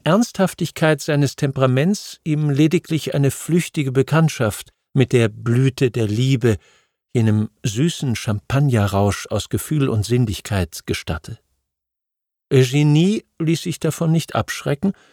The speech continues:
und hielt an der Beziehung fest. Eine Ehe sei nur möglich, erklärte Blum seiner Schwester, wenn seine Frau begreife, dass er, so glücklich er in seinem häuslichen Leben auch sein mochte,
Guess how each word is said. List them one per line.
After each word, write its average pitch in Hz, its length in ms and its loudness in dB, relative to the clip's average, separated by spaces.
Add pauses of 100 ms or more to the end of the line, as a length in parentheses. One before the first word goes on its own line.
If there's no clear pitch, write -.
(120)
und 151 200 0
hielt 165 260 0
an 139 100 -2
der 139 80 2
Beziehung 127 520 0
fest. - 440 -10 (460)
Eine 127 220 4
Ehe 208 280 6
sei 165 160 2
nur 156 240 6
möglich, 160 640 4 (240)
erklärte 127 440 4
Blum 135 280 4
seiner 117 240 2
Schwester, 135 480 0 (380)
wenn 143 200 6
seine 143 240 4
Frau 165 260 2
begreife, 170 580 2
dass 151 440 0
er, 175 340 0 (480)
so 120 140 2
glücklich 214 520 0
er 170 140 2
in 165 80 0
seinem 143 300 2
häuslichen 143 440 0
Leben 160 240 2
auch - 140 -4
sein 180 320 0
mochte, 107 380 0